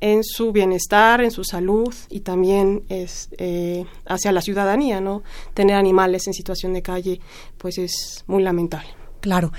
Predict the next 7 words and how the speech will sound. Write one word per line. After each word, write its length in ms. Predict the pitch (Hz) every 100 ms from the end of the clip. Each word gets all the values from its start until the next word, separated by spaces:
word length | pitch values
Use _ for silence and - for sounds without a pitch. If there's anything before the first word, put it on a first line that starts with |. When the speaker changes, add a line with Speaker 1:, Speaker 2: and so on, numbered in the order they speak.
| - -
Speaker 2:
Hemos 420 | 277 349 427 - - - - - - -
progresado 800 | - 220 190 175 - 202 202 233
como 220 | 226 196
ciudadanía 840 | 190 170 165 160 175 196 202 202
de 160 | 185 170
generaciones 800 | - 165 160 - - 196 202 -
atrás 380 | 175 - 180